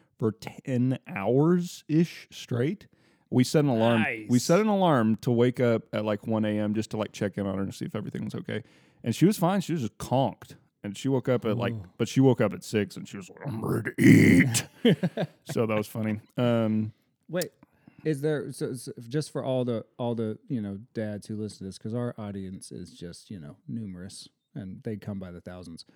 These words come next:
Speaker 1: Mm.
Speaker 2: And so many of them, you know, are like, "What, you know, how do I, uh, how do, how do I sleep train? How do I get my kid there?" Any pro tips? What you got?
Speaker 1: Oh, boy.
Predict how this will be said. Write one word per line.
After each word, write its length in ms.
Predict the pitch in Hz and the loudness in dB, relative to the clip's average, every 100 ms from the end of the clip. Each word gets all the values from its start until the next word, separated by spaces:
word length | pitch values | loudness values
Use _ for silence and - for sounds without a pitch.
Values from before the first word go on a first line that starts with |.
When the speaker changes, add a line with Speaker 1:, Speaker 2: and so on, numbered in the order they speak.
| _ | _
Speaker 1:
Mm. 180 | 120 110 - | -16 -14 -6
Speaker 2:
And 140 | 139 | -6
so 160 | - 147 | -2 0
many 260 | 139 151 | 2 2
of 60 | 120 | 0
them, 220 | 104 104 | -2 -6
you 80 | 110 | -4
know, 100 | 107 | -4
are 80 | 104 | -4
like, 200 | 101 98 - _ _ | -6 -10 -18 _ _
"What, 220 | 113 113 - _ _ 117 | -4 -4 -6 _ _ -10
you 100 | 98 | -8
know, 120 | 98 | -8
how 160 | 117 | -6
do 140 | 113 104 | -6 -6
I, 180 | 101 101 | -6 -8
uh, 220 | 98 98 _ - | -10 -14 _ -16
how 100 | 95 | -16
do, 100 | - 339 _ _ | -16 _ _ _
how 120 | - 135 | -6 -2
do 140 | 117 | -2
I 60 | 110 | -4
sleep 280 | - 131 | -6 -8
train? 280 | - 90 - | -8 -14 -12
How 100 | 127 | -8
do 80 | 113 | -6
I 60 | 113 | -6
get 160 | 120 | -6
my 100 | 107 | -8
kid 300 | 113 - 139 | -6 0 0
there?" 300 | 123 127 - _ _ _ _ _ - | 2 0 -4 _ _ _ _ _ 0
Any 160 | 165 170 | 2 4
pro 200 | 156 127 | 4 2
tips? 260 | 98 - | -2 -6
What 140 | 151 135 | -6 -4
you 60 | |
got? 120 | 90 - - | -10 -4 2
Speaker 1:
Oh, 100 | 123 | 4
boy. 340 | 110 107 107 | 4 4 4